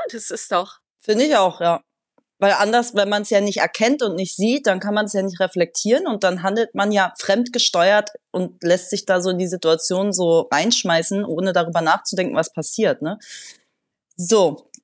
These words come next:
Speaker 2: ich komm da auch direkt nämlich mal, also die Frage zwei bezieht sich auch so ein bisschen natürlich jetzt auf die erste Frage, was mich auch interessiert. Ich mein,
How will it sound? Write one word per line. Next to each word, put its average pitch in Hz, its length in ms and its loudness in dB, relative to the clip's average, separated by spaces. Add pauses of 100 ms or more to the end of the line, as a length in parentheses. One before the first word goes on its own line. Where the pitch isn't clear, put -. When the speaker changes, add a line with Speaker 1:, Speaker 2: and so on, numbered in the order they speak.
(120)
Speaker 2:
ich - 200 -4
komm 262 260 0
da 311 140 4
auch 240 160 2
direkt 220 400 0
nämlich 269 240 2
mal, 220 160 4
also 202 200 2
die 190 140 -4
Frage 190 380 -2
zwei 170 400 0
bezieht 233 440 -2
sich 269 200 -2
auch 202 120 2
so 202 120 -4
ein 180 60 -4
bisschen 196 200 -4
natürlich 214 360 -2
jetzt 202 200 -2
auf 180 140 -2
die 175 100 -6
erste - 300 0
Frage, 175 420 0
was 185 180 0
mich 202 200 -2
auch 214 180 2
interessiert. 226 600 0
Ich - 60 -6
mein, 175 260 0